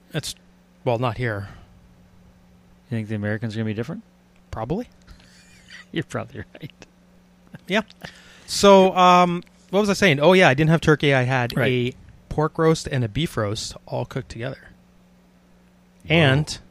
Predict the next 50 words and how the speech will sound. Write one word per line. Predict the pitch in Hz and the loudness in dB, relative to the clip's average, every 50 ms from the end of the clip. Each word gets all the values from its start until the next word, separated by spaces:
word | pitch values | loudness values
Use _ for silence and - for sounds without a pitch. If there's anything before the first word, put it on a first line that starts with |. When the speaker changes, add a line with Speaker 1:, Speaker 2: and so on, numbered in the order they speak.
| _ _ | _ _
Speaker 2:
But | - 151 120 | -4 -2 0
Speaker 1:
yeah. | 143 | 2
Speaker 2:
there | 143 135 | 0 0
was | 120 104 | 0 0
a | |
lot | 120 120 113 110 | 0 0 0 0
of | 107 98 90 90 _ _ _ _ - | -2 -4 -6 -10 _ _ _ _ -8
gravy | - 110 107 104 104 98 | -4 -4 -2 -2 -4 -4
on | 90 87 | -6 -8
that. | 87 85 87 - _ _ _ _ _ _ _ _ _ _ _ _ _ - | -10 -12 -14 -16 _ _ _ _ _ _ _ _ _ _ _ _ _ -6
Speaker 1:
A | |
lot | 139 143 139 | -4 -2 -2
of | 120 107 | -4 -4
gravy. | 110 104 104 113 | -8 -14 -16 -18
I | - - - _ _ _ _ _ _ - | -20 -20 -20 _ _ _ _ _ _ -18
was | 123 - | -16 -12
gonna | - 120 113 | -10 -10 -8
say | - 127 120 | -8 -8 -8
we | 110 110 | -8 -8
had | 113 113 113 | -8 -8 -6
gravy | 120 120 123 123 113 | -6 -6 -4 -4 -6
with | 110 110 | -4 -4
Speaker 2:
'Cause | 120 | -2
Speaker 1:
it, | 123 | -2
Speaker 2:
as | 117 113 | -2 -2
you | 120 117 | -2 -4
Speaker 1:
too. | 107 107 | 0 2
Speaker 2:
roast | 131 135 131 131 - - - | 2 2 2 2 -2 -6 -8
it, | 98 - _ _ _ _ _ _ _ _ _ _ _ _ _ _ _ _ | -8 -8 _ _ _ _ _ _ _ _ _ _ _ _ _ _ _ _
the | - 113 | -12 -10
juices | 98 104 117 117 - - 120 98 - | -6 -2 -2 -2 -2 -2 -4 -6 -6
flow. | - - - 113 107 101 90 80 - - _ _ _ _ _ _ _ - | -8 -4 -2 -2 0 -2 -2 -6 -10 -16 _ _ _ _ _ _ _ -14
Speaker 1:
Yes, | 117 113 - - | -14 -14 -14 -12
they | - 131 | -10 -8
do. | 120 123 120 113 101 - | -6 -4 -4 -4 -6 -6
Speaker 2:
And | 113 110 | -6 -6
then | 113 113 | -4 -2
you | 113 113 117 113 104 - | -2 -2 -2 -4 -6 -6
preserve | - 127 113 107 127 139 143 135 | -6 -6 -2 0 2 2 2 2
those | 123 123 113 104 | 2 2 2 2
juices | 92 - 117 113 107 - - 104 104 - - _ _ _ - - - _ - | 0 0 -2 -2 -2 -2 -4 -8 -8 -8 -10 _ _ _ -20 -20 -20 _ -10
into | 123 113 110 120 117 | -8 -4 -2 0 0
a | 104 | 0
sauce | - - - 120 113 113 - | -2 -2 0 0 0 0 -2
for | - - | -4 -6
the | 110 110 | -6 -4
rest | 104 113 117 120 - - - | -2 0 -2 -2 -2 -6 -8
of | 110 107 | -8 -8
your | 101 104 95 | -8 -8 -8
garnishes. | - 104 95 95 98 95 - - 87 87 - - | -8 -8 -8 -8 -8 -10 -12 -14 -14 -14 -14 -16